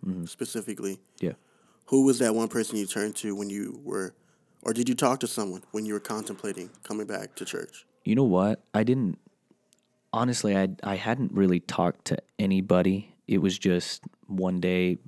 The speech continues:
Speaker 1: I was coming back from work and I was just like, I just felt like I needed to just go down to the church.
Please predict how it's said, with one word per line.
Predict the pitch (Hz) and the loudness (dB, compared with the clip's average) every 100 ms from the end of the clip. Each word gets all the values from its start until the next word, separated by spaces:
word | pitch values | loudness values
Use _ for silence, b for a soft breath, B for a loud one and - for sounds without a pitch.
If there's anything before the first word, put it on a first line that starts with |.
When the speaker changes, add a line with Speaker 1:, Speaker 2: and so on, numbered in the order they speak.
| - _ - | -20 _ -6
Speaker 1:
I | |
was | 90 85 | -4 -4
coming | - 92 | -2 0
back | 90 90 | 0 -2
from | - 90 | -4 -2
work | 90 92 - | 0 0 -2
and | 85 | -4
I | |
was | 85 | -4
just | 82 82 | -4 -4
like, | 87 80 - _ _ - 165 - | -4 -4 -8 _ _ -20 -16 -8
I | |
just | 92 92 | -4 -2
felt | - 90 | 0 0
like | 90 | 0
I | 90 | -2
needed | 90 87 85 | -2 -2 -4
to | |
just | 85 90 - | -2 -4 0
go | 92 87 | 0 0
down | 87 90 | -2 -4
to | 87 | -4
the | 85 | -6
church. | - 90 85 - | -2 -2 -4 -12